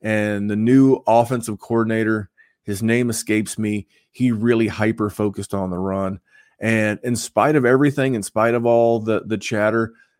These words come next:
Najee still continues to outsnap Jaylen Warren. It's not a big gap. It's not like, you know, sixty-five thirty-five. It's like fifty-four to forty-six, right there in that range. But he's,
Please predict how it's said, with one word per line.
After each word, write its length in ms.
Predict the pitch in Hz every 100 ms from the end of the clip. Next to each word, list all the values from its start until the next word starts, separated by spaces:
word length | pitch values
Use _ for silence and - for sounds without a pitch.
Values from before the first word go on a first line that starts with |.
| -
Najee 640 | 107 113 123 120 120 120
still 500 | - - - 123 123
continues 680 | 123 123 117 117 113 107 104
to 120 | - -
outsnap 720 | 104 95 - - 107 98 85 - _ _ _ _ -
Jaylen 460 | 101 107 104 104 101
Warren. 300 | 95 80 -
It's 140 | - 131
not 120 | 127
a 60 |
big 240 | 131 156 151
gap. 340 | 139 107 -
It's 80 | 98
not 160 | 117 101
like, 260 | 113 - _ _ _
you 80 | 110
know, 260 | 113 104 98
sixty-five 680 | - - - 139 - 123 117
thirty-five. 720 | - 147 143 120 101 90 92
It's 180 | 101 -
like 260 | 92 92 _
fifty-four 1160 | _ - 127 123 139 131 117 - 135 131 131 123
to 380 | 117 117 110 -
forty-six, 800 | 127 127 120 113 - 135 120 -
right 340 | 95 104 107 -
there 160 | 113
in 120 | 117
that 180 | 113 107
range. 400 | 104 123 123 113 _ - _ _ -
But 100 | 113
he's, 260 | 113 107